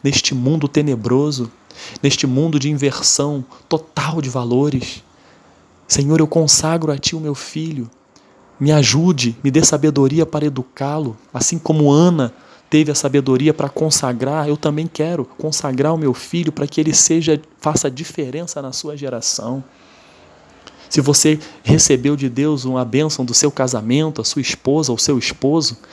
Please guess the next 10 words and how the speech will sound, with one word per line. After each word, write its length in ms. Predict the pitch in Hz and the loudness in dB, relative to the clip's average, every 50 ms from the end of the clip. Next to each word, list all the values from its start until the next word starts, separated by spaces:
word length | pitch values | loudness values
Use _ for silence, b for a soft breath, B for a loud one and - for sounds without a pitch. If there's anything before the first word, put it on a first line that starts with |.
| B B B B - | B B B B 0
consagre 680 | 156 156 147 131 - - - 139 151 175 175 151 147 | 2 2 4 4 2 4 4 2 0 -2 -2 -4 -4
o 40 | 139 | -4
seu 180 | - - 151 151 | -2 -2 -2 -2
relacionamento 960 | 131 147 143 143 131 - - 143 143 135 120 113 113 123 143 151 151 - 104 - B B B B B B B B | -2 -4 -6 -4 -6 -6 -6 -6 -6 -6 -6 -4 -4 -4 -4 -6 -6 -10 -12 -12 B B B B B B B B
a 80 | 127 127 | -2 -2
Deus, 580 | 110 101 113 117 135 143 131 123 - - - - b b b b b b b b b _ | 0 2 2 2 4 2 0 -2 -6 -12 -14 -16 b b b b b b b b b _
consagre 640 | - 156 156 139 - - - - - 139 170 - 160 | 0 0 2 4 4 2 2 2 0 -2 -2 -4 -2
o 20 | 151 | -2
seu 160 | - - 143 | -2 -2 -4
casamento, 840 | 143 - 135 135 135 131 117 113 110 120 135 143 143 139 - 110 101 | -4 -6 -6 -6 -6 -6 -6 -6 -4 -4 -4 -4 -6 -6 -8 -10 -10